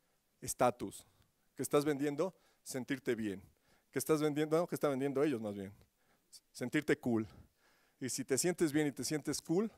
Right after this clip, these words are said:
te sientes guapo. Y si te sientes guapo, te sientes seguro.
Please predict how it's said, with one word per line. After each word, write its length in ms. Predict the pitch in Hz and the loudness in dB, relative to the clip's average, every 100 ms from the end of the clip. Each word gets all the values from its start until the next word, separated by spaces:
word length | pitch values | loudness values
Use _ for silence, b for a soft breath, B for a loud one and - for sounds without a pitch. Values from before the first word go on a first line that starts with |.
| - | -10
te 80 | - | -4
sientes 340 | 147 135 123 | -4 -4 -6
guapo. 400 | 120 113 - 110 _ b b | -2 -2 -2 -12 _ b b
Y 60 | 131 | -2
si 120 | 151 | 0
te 140 | 127 | 0
sientes 320 | 143 175 185 151 | 2 4 4 8
guapo, 340 | 160 156 185 | 8 8 4
te 100 | 135 | 4
sientes 300 | - 135 139 | 0 0 2
seguro. 420 | 139 120 131 110 | 2 2 2 0